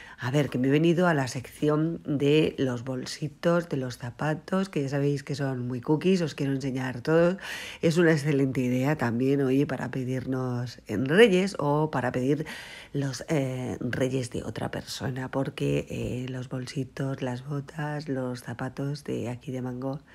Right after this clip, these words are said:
ya sabéis que son muy bonitos y, por supuesto, eh, os los tenía que enseñar. Bueno, hay bolsos más grandes, luego bandoleras, qué mona esa, en color burdeo. Luego estos que están muy bien también,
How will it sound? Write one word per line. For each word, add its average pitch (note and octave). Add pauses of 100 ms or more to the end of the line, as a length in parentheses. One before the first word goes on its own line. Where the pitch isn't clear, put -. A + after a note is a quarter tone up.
(440)
ya B2+
sabéis A#2+
que C3
son -
muy C3 (220)
bonitos C3+
y, C#3
por C#3
supuesto, C3+ (520)
eh, -
os A#2+
los A2+
tenía A#2
que -
enseñar. -
Bueno, -
hay -
bolsos -
más A2
grandes, D#3
luego G#2+
bandoleras, D#3
qué D3
mona B2+
esa, B2+
en D3+
color B2+
burdeo. B2+
Luego C#3
estos -
que -
están B2
muy B2+
bien A#2+
también, B2+